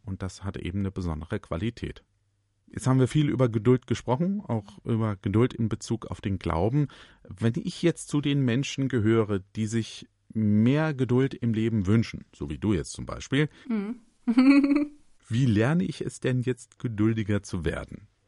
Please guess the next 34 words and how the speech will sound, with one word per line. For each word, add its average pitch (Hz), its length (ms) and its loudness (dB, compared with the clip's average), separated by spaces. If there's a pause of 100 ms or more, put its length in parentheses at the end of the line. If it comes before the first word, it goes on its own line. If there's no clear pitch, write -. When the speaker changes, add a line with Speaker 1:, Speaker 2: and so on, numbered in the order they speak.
(180)
Speaker 2:
Ja, - 260 -2
<laughs> - 80 2
ich, - 280 2 (240)
also 220 200 2
wie 262 120 0
gesagt, 254 320 0
ich - 180 -6
bin 240 120 0
noch 233 140 2
auf 220 140 0
der 220 180 0
Reise, 202 360 2
ne? 214 220 -6 (380)
Meine 226 240 4
Mama 247 260 6
sagt 226 220 4
immer, 226 420 6
äh, 214 260 2 (140)
"Mit 233 180 0
Geduld 269 380 2
hat 240 100 4
es 240 120 -2
die 233 100 -2
Schnecke 226 340 0
in 190 120 0
die 196 120 0
Eiche 175 300 0
geschafft." 180 420 -4 (640)
Ja, 208 380 2
also 226 300 0
ich - 220 -4
glaub, 302 360 2
das 226 260 0
Schöne 370 280 -2